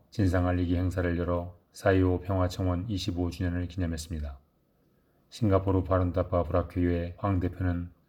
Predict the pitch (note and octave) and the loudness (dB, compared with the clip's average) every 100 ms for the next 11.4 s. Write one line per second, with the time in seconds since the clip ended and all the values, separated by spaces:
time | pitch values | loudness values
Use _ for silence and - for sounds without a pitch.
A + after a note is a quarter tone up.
0 | _ _ - F#2+ F#2 F2+ F2+ - F#2+ F#2 | _ _ -2 2 4 2 0 -2 0 2
1 | F2+ D#2 F2+ F2 - _ - G2+ F#2 F2+ | 2 0 -2 -4 -8 _ -4 0 2 2
2 | F2+ F2+ F2+ F2+ F2 F2 - _ - G2 | 0 0 0 0 -2 -4 -10 _ 2 4
3 | G2 F#2 F2+ F#2 F2+ F2 F2+ F#2 F2+ F2 | 4 2 2 0 -2 -4 -2 -2 0 -2
4 | F2 F2+ F2 E2+ F2+ F2 F2+ D#2+ F2 - | -2 -2 -2 -4 -4 -4 -4 -4 -4 -4
5 | F2 E2+ F#2 F2 - F2+ E2+ E2+ - _ | -4 -2 -2 -2 -2 -4 -4 -8 -16 _
6 | - F#2+ F2+ G2 F#2 F#2 F2+ F2+ F2+ F2 | 0 2 2 2 4 2 2 0 0 -2
7 | - - - G2 F#2 F2+ F2+ F#2+ F2 F2+ | -10 -12 0 4 4 2 0 0 0 0
8 | F2+ F#2 - - F#2+ F#2+ F#2 F2+ F2+ F2+ | -2 -6 -6 0 2 4 2 2 0 0
9 | F2 F2 F2+ F#2 F#2 F2 E2 F2 E2+ F#2 | 0 0 -2 -4 -2 -2 -2 -2 -2 -4
10 | E2+ - E2+ F2 F2 F2 - F#2+ F2 D#2+ | -4 -4 -4 -4 -4 -8 -6 -4 -2 -4
11 | - E2 D2+ C#2+ | -6 -6 -6 -10